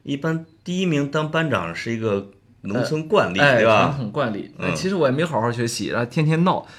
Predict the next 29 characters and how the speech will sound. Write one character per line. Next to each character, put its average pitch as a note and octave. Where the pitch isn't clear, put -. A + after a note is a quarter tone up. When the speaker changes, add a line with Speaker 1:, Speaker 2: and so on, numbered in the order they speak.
Speaker 2:
所 F3
以 F#3
呢， C#3+
他 -
就， D3+
他 D#3+
就 D#3+
又， E3
又 F#3
有 A#2+
一 G#2+
个 A2+
事 -
儿 G#2+
给 A#2+
我 A#2
印 A#2+
象 A#2
很 A2+
深， -
Speaker 1:
嗯。 G2
Speaker 2:
就 -
我 A#2+
们 C3
几 B2+
个 G#2+
调 A2+
皮 A#2
的， G#2+